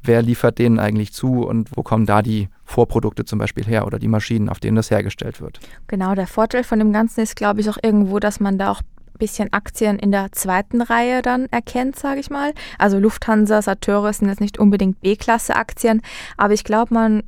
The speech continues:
Speaker 2: kann da durchaus auch Unternehmen finden, die jetzt vielleicht nicht jeder Anleger am Schirm hat und dann eben noch mal mehr profitieren.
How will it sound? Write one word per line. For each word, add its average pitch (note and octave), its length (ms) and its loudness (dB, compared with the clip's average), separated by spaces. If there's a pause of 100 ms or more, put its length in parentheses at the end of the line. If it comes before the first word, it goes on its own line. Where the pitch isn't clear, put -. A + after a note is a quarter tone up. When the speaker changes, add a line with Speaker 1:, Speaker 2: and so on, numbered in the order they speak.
Speaker 2:
kann A3+ 200 2
da A#3 100 4
durchaus A#3 560 2
auch - 140 -2
Unternehmen G#3 520 2
finden, A3+ 420 0
die G#3 100 -2
jetzt - 340 -4 (160)
vielleicht G#3+ 440 0
nicht A3+ 160 -2
jeder G3+ 240 2
Anleger F#3 380 0
am F#3 140 0
Schirm A3 320 2
hat C4 220 2 (240)
und A3 200 4
dann A3+ 140 4
eben G#3 260 2
noch G3+ 180 -2
mal G3+ 240 0
mehr F3+ 200 0
profitieren. - 640 -10